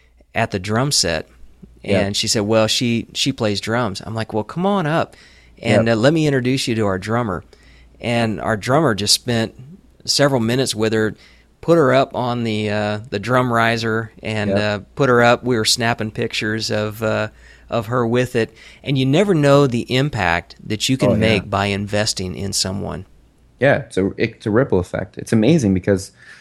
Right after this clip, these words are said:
Speaker 2: you know, that guy that worked with me, he, you know, twenty-five-year-old, he didn't, he didn't have to do that. He could have been, you know, he was giving up his Wednesday night. I remember he would drive ho-, drive over from work and spend a couple hours with us rehearsing and teaching us. I remember a few Saturday mornings, and he didn't,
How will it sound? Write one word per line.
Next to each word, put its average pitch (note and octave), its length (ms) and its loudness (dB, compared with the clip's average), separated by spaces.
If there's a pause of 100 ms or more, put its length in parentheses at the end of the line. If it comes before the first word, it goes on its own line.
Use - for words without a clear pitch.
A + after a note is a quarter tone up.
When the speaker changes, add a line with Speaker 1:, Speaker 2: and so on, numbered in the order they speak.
(360)
Speaker 2:
you A#2 80 2
know, A2+ 60 6
that B2 180 4
guy A#2 240 4
that G#2 300 2
worked A#2 240 0
with A2 160 -2
me, C3 180 4
he, A#2+ 180 -4
you F3+ 120 0
know, G#2 80 0
twenty-five-year-old, A#2+ 920 2
he D3 100 0
didn't, C3+ 300 0 (140)
he - 160 -4
didn't F3 180 2
have A2+ 260 -2
to F2+ 100 -6
do F2+ 100 0
that. A2 200 0
He B2 100 -2
could A#2+ 120 2
have A2+ 80 4
been, G2+ 320 2 (540)
you B2 100 6
know, A#2 60 6
he F3+ 160 4
was C#3+ 120 4
giving C3 300 6
up A#2 160 2
his A2+ 160 2
Wednesday A2 360 2
night. G#2+ 280 2
I - 40 0
remember A#2+ 200 4
he G#2+ 100 0
would G#2 120 2
drive G#2 240 4
ho-, A2 160 -2
drive F#2+ 260 2
over G#2 220 0
from A#2+ 160 0
work G#2+ 320 0
and F2+ 280 -2 (380)
spend A2+ 460 2
a - 40 -10
couple - 300 0
hours A#2 300 2
with F2+ 140 -6
us F2+ 180 -4
rehearsing G2+ 480 -2
and E2+ 160 -2
teaching G#2+ 320 -4
us. G2+ 140 -2
I G#2+ 40 -2
remember G#2+ 200 4
a F2 60 2
few G#2+ 140 -2
Saturday G2 360 2
mornings, G2+ 420 2
and F#2 120 0
he C3 80 4
didn't, G2+ 280 2